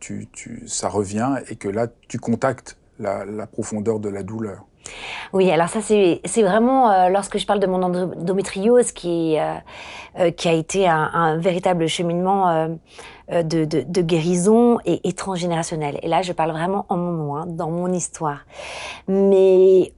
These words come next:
Speaker 2: le, le point de départ qui a fait que j'ai transformé ma relation avec ma mère, et je pense que ça peut parler à tout le monde, c'est cette relation fusionnelle.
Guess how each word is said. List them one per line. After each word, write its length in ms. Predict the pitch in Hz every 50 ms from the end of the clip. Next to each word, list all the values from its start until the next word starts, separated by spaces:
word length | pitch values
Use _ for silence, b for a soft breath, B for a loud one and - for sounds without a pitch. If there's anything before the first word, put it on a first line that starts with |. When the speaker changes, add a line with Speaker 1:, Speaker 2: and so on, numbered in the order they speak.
| _ _ _ _ _ -
Speaker 2:
le, 340 | 208 214 214 208 202 - - - -
le 120 | 190 208 196
point 200 | - 233 247 247
de 80 | 233
départ 560 | 208 233 226 - - 240 240 214 - - -
qui 120 | - - 190
a 100 | 175 165
fait 180 | - - 190 185
que 140 | 190 185 165
j'ai 100 | 160 151
transformé 380 | - - 180 - 196 185 190
ma 120 | 190 180 160
relation 300 | 160 156 156 - - 180
avec 140 | 165 -
ma 80 | 175 165
mère, 180 | 175 190 202 190
et 40 | 165
je 60 | -
pense 100 | - 175
que 80 | - -
ça 80 | - 160
peut 100 | 165 156
parler 220 | - 151 156 151
à 80 | 143 143
tout 160 | - - 170
le 60 | 156
monde, 260 | 175 208 202 156 139 - _ _ _ B B B B B B B B B B B B
c'est 180 | - - - 196
cette 200 | - 190 175 -
relation 360 | - 175 170 165 - 202 190
fusionnelle. 540 | 190 190 170 160 175 175 196 190 160 139